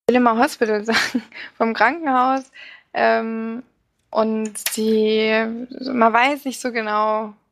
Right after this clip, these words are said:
wie und was und was ist richtig, was ist falsch.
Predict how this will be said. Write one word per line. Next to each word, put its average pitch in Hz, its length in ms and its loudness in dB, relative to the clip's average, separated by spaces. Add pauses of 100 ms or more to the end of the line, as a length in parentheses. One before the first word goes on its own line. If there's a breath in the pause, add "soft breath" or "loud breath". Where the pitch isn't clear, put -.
(800)
wie 240 260 0
und 208 140 -4
was 214 280 2
und 202 380 -8
was 220 240 -2
ist - 180 -8
richtig, 240 340 -2
was 208 160 2
ist 202 160 -12
falsch. 226 800 0